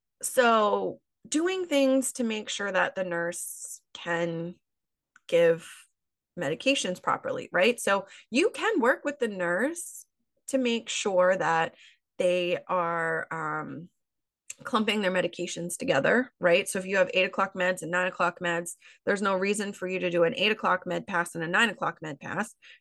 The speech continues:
Put that patient first, right? At, you could give all of those nine o'clock meds at eight thirty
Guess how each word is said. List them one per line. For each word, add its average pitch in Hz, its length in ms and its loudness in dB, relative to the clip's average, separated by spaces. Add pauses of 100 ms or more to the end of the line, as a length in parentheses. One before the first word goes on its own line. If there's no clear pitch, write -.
(140)
Put 226 140 4
that 220 200 6
patient 214 360 2
first, 180 720 2
right? 185 380 4
At, 175 260 0 (160)
you 208 140 -6
could 202 180 -10
give 190 240 -4 (100)
all 180 320 6
of 180 140 6
those 180 160 4
nine 170 180 -2
o'clock 175 300 -4
meds 175 220 -6
at 170 80 -4
eight 180 180 -6
thirty 214 460 -2